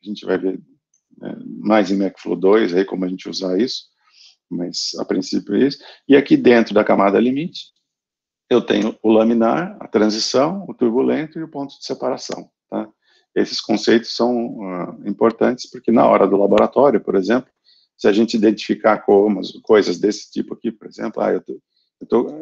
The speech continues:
eu não sei se vocês lembram que era o, era o gráfico, né, de como que era a força de, de, de arrasto aí numa esfera e tal. Eu vou explicar isso através de,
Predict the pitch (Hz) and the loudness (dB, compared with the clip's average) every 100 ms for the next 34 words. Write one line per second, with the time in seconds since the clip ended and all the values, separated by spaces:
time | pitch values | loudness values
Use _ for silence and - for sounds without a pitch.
0 | 127 117 107 98 - 92 98 - 101 95 | -12 -10 -8 -8 -4 -4 -4 -2 -2 -4
1 | - 101 95 92 - - 87 90 92 101 | -2 0 0 -4 -12 -12 -6 0 2 2
2 | 98 - 101 95 90 - _ _ _ _ | 0 -6 -4 -2 -4 -6 _ _ _ _
3 | _ - 101 104 101 95 90 95 - - | _ -4 -2 2 4 6 4 0 -8 -20
4 | _ - 87 - - - 110 113 - 87 | _ -20 -20 -20 -8 2 4 4 0 -4
5 | - - - _ _ _ - _ 92 90 | -6 -6 -14 _ _ _ -20 _ -8 -6
6 | 90 90 98 107 95 104 104 - 98 95 | -6 -6 0 2 4 4 2 -2 -4 -4
7 | 95 - 95 92 101 - 98 _ _ _ | -4 -6 -2 0 0 -2 -6 _ _ _
8 | - - - - 90 92 107 107 - 117 | -20 -20 -12 -4 0 4 2 2 0 -2
9 | - 117 104 107 - - 113 110 135 101 | 2 2 4 0 -4 -6 -6 -2 -2 2
10 | 104 113 117 - 107 95 123 | 2 0 -4 -10 -16 -8 -8